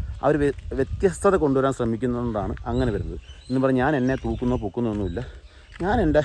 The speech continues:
പാടവും കൃഷിയും, കാരണം കൃഷി ചെയ്യാൻ ആർക്കും ഇഷ്ടമല്ല, വയലത്തും വെളിയിലൊന്നും പണിയെടുക്കാനും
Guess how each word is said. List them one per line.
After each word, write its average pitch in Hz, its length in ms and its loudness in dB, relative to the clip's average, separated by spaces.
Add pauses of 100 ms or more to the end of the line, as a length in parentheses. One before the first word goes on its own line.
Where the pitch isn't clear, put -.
(500)
പാടവും 139 420 6
കൃഷിയും, 120 360 -2 (380)
കാരണം 139 220 -2
കൃഷി 165 160 2
ചെയ്യാൻ 190 260 10
ആർക്കും 160 300 6
ഇഷ്ടമല്ല, 98 340 2 (800)
വയലത്തും 156 400 4 (260)
വെളിയിലൊന്നും 160 440 4
പണിയെടുക്കാനും 165 420 4